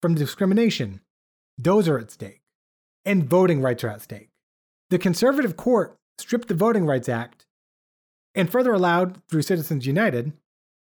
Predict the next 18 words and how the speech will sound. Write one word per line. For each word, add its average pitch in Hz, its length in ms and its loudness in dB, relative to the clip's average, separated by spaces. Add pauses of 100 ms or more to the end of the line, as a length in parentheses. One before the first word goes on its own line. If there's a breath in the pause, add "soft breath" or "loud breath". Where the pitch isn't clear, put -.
(220)
dark 208 280 0
money 196 260 0
into 180 180 0
politics, 156 760 -2 (560)
and 175 100 0
there's 160 200 2
no 175 160 4
reason 202 380 2
to 170 80 -2
believe 185 420 0
that 156 180 -2
this 151 220 -2
new 180 160 2
court 185 260 -2
will 151 140 0
rule 175 340 2
any 170 180 2
differently. 113 500 -6